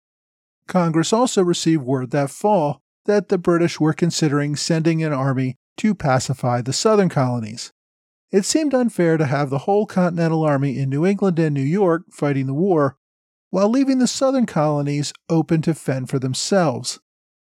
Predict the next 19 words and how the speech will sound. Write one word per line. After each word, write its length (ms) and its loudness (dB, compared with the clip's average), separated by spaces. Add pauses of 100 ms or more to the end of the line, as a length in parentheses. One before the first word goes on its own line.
(300)
So 120 4
Congress 460 0
began 380 2
taking 360 0
steps 420 -4
to 160 -4
organize 560 0
the 120 -2
state 380 -2
militaries 760 0
in 80 -2
the 80 -4
South 480 0 (460)
to 100 0
put 220 0
them 180 2
under 240 2
continental 560 -2
control. 600 -2